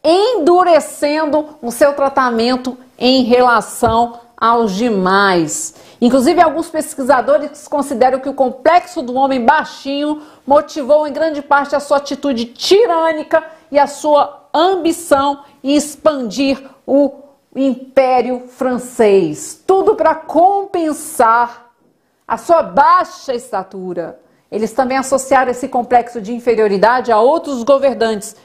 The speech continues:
tirânicos, como Hitler e Musso-, Mussolini,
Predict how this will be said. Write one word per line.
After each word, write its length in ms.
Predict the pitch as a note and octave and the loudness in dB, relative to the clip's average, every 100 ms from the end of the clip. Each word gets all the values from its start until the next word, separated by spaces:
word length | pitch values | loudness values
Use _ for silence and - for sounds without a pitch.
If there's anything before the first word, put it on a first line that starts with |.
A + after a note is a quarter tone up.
| _ - | _ -12
tirânicos, 840 | - F#4 F4+ C#4 A#3+ F#3 F#3 - - _ | 0 2 2 2 0 -2 -6 -12 -14 _
como 420 | - A#3+ A#3+ A3 - _ _ | 0 0 0 -4 -10 _ _
Hitler 580 | G#3 D#4+ D#4+ C#4+ D4 - | 0 0 0 -2 -2 -6
e 60 | A#3+ | -10
Musso-, 400 | A3+ A3 - A#3+ | -8 -6 -2 -2
Mussolini, 920 | G3 G3+ G#3+ - A3 G3+ D#3 D#3 - | 0 -4 -2 0 0 0 -4 -6 -8